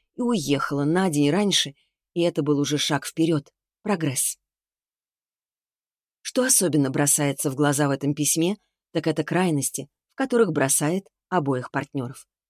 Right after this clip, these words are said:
Насколько яростно они бросаются в отношения, настолько же быстро они их заканчивают. Роберт — полная противоположность женщины. Он сдержанный, отдаленный и живущий рассудком человек.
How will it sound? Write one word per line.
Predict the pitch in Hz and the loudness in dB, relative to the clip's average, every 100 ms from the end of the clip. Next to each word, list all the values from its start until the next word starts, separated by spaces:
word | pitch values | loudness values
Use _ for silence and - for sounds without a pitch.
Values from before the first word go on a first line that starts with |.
| _ _ _ | _ _ _
Насколько | 151 151 165 151 | -2 0 2 2
яростно | 156 170 156 143 143 | 4 4 2 0 2
они | 151 156 | 4 4
бросаются | 143 147 151 135 - | 4 2 2 2 0
в | 135 | -2
отношения, | 135 135 - 170 151 143 - _ | -2 0 2 2 2 0 -10 _
настолько | 165 165 - 185 160 | -2 0 2 2 2
же | 151 | 2
быстро | 143 208 - 240 240 _ - | 2 0 0 -2 -6 _ -4
они | 160 143 143 | 2 4 2
их | 131 | 2
заканчивают. | 147 202 180 156 131 - - _ _ _ - | 0 0 -2 -2 -8 -12 -16 _ _ _ -2
Роберт — | 170 190 190 151 - _ _ _ | 2 4 4 2 -2 _ _ _
полная | 180 170 160 175 233 _ _ | 4 4 4 2 -2 _ _
противоположность | 269 262 240 226 190 175 170 175 - 151 | -4 0 0 2 0 0 0 -2 -2 -2
женщины. | 151 127 120 135 135 139 _ _ - | 0 0 -4 -6 -8 -12 _ _ -2
Он | 147 | 0
сдержанный, | 127 127 175 190 202 190 190 _ - | 0 2 2 2 0 0 -2 _ -4
отдаленный | 151 127 135 147 208 220 202 202 _ _ | -2 2 2 4 4 4 2 0 _ _
и | 220 | 2
живущий | 196 226 240 - 226 | 2 2 0 0 2
рассудком | 214 - 226 - 190 | 2 2 0 -2 -4
человек. | 196 202 202 147 139 | -2 -2 -2 -2 -6